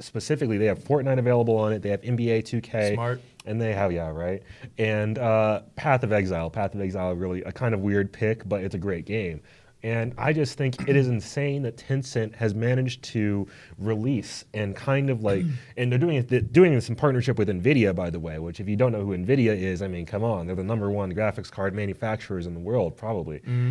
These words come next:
Speaker 1: I mean, A M D is kinda coming close, but Nvidia is still, like, they, for years, they've dominated the market. And it's just continuing to show that Tencent has had their finger on the pulse for years of the entire gaming community.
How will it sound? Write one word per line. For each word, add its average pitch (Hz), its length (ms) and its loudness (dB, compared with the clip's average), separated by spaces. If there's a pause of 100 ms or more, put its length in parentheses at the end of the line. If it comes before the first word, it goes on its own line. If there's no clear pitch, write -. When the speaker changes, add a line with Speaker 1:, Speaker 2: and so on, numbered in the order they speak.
(160)
Speaker 1:
I 110 160 0
mean, 113 160 0
A 117 220 0
M 113 80 0
D 135 180 4
is 110 260 2
kinda 127 280 0
coming 110 200 -2
close, 151 280 6
but 104 120 -2
Nvidia 123 380 4
is 101 120 4
still, 139 360 4
like, 92 220 0
they, 104 120 0
for 98 160 -4
years, 95 460 2
they've 92 220 -4
dominated 104 500 0
the 92 60 -6
market. 98 400 -6 (640)
And 120 360 2 (760)
it's 151 140 -2
just 139 160 -2
continuing 147 680 0
to 110 60 2
show 104 420 0 (180)
that 117 160 -4
Tencent 190 520 -2
has 127 200 -2
had 117 300 0
their 98 120 0
finger 131 360 0
on 104 80 -2
the 90 40 -4
pulse 120 320 -2
for - 140 -8
years 82 540 -2 (400)
of 120 80 -2
the 113 80 0
entire 147 420 0
gaming 127 320 2
community. 101 480 -4